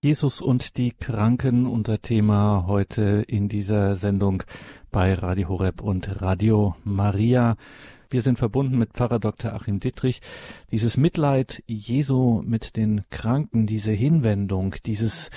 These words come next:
wieder, wie Sie es gesagt haben, wieder hineinholen in die Gemeinschaft, wo die Kranken ja doch zur Zeit Jesu eben die Ausgestoßenen waren, die Verlassenen, das ist auch ein großer Impuls von Anfang an für die Christen gewesen, ihrem Herrn und Heiland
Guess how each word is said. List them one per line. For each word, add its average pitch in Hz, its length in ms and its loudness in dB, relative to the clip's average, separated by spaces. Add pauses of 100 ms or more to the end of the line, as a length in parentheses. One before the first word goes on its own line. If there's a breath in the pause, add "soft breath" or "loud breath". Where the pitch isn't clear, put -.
(220 loud breath)
wieder, 117 460 2
wie 110 60 -8
Sie 107 140 -4
es 110 140 -4
gesagt 110 360 -4
haben, 110 260 2
wieder 113 180 0
hineinholen 127 760 4
in 117 160 -2
die 110 120 -2
Gemeinschaft, 107 800 -2
wo 107 100 -4
die 107 100 -10
Kranken 117 320 -2
ja 110 100 2
doch 110 160 -4
zur - 180 -4
Zeit 107 220 -2
Jesu 120 220 0
eben 113 240 0
die 107 120 -2
Ausgestoßenen 110 840 0 (420 loud breath)
waren, 113 380 2
die 110 220 0
Verlassenen, 123 760 0 (360 loud breath)
das 139 200 0
ist 151 160 -6
auch 131 300 -2
ein 117 400 -2 (120)
großer 123 540 -2
Impuls 135 460 0
von 117 180 -2
Anfang 139 460 0
an 139 240 0
für 123 160 -4
die 110 100 -2
Christen 107 640 0 (100)
gewesen, 123 680 2
ihrem 123 460 2
Herrn 120 260 0
und 117 220 0
Heiland 120 420 0